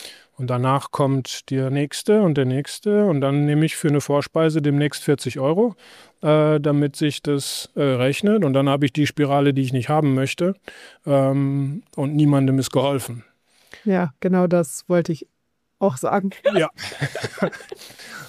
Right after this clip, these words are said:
Speaker 1: Ähm, ich weiß, ich weiß dazu leider keine Lösung. Also die Mitarbeitenden, wahrscheinlich ist es bei euch ähnlich, die bei uns mit Fähigkeiten sind, also egal ob mit einer Ausbildung oder selbst beigebracht,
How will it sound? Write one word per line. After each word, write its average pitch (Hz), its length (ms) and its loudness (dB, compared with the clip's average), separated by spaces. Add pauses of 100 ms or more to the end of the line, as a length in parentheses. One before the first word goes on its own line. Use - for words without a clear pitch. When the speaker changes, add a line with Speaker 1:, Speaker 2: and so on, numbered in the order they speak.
(140)
Speaker 1:
Ähm, 139 920 -2 (300)
ich 156 280 -6
weiß, 156 300 0
ich 180 140 -4
weiß 151 240 2
dazu 156 300 2
leider 151 280 2
keine 143 280 0
Lösung. 196 520 2
Also 139 160 0
die 139 200 0
Mitarbeitenden, 156 720 2
wahrscheinlich 143 440 0
ist 151 100 -4
es 135 140 -8
bei 139 100 0
euch 127 160 0
ähnlich, 151 460 2
die 147 160 2
bei 143 100 2
uns 151 300 0
mit 135 180 -2
Fähigkeiten 156 600 2
sind, 131 260 0
also 120 160 0
egal 135 300 2
ob 131 120 0
mit 123 120 -2
einer 120 100 -2
Ausbildung 156 600 2
oder 131 180 2
selbst 170 300 0
beigebracht, 139 580 -2